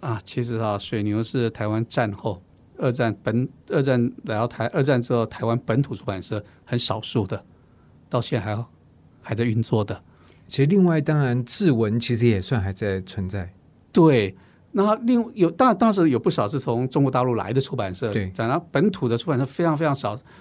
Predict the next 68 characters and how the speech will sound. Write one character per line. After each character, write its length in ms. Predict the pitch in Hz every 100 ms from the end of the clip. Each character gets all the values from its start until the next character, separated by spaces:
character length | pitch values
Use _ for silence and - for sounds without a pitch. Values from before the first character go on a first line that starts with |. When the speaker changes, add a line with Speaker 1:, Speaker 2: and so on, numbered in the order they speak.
| -
Speaker 1:
那 220 | - 160 156 - _ _ -
后 140 | 247
来 60 | 220
我 60 |
们 120 | 143 135
熟 220 | - 143
悉 160 | 160
知 120 | 151 160
道 200 | 151 139
一 20 |
些 140 | 143
文 160 | 139 123
学 160 | 123
作 180 | 117 147
品， 180 | - 107
不 120 | 143
管 120 | 127
是 160 | 107 120 - - - -
《尔 220 | - 120 143
雅》 200 | 127 95
或 120 | 117
等 180 | 113 117
等， 100 | 120
大 80 | 131
家 80 |
都 120 | 127 127
是 120 | 139 110
更 180 | 170 127
晚。 200 | 101 - _ _ _
Speaker 2:
对。 240 | - 92 - _
Speaker 1:
啊， 200 | 120 101
Speaker 2:
嗯。 120 | 92 92 -
Speaker 1:
那 60 | 214
水 160 | -
牛 100 | 110
算 180 | 131 165 -
早， 280 | - - - _ _ - _ _
他 120 | - 185
就 120 | 214
觉 180 | - 143
得 80 |
说 260 | 139 147 185 - _ - -
Speaker 2:
放 200 | - 147 104
弃 260 | - 123
很 100 | 98
可 160 | 104 196
惜。 120 | 98
Speaker 1:
放 0 |
弃， 0 |
他 120 | 170
说： 240 | 202 214 233 - -
“历 180 | 214 196
史 160 | -
本 160 | - 98
来 140 | 101
就 120 | 101
是 200 | 131 139
要 260 | 123 127 110 _ _ _ _ _
一 80 | 139
直 60 | 123
走 180 | - 92
下 180 | - 113
去 120 | 113
才 120 | -
有 100 | 104
历 180 | 117 107
史 200 | - 107
嘛。” 160 | 98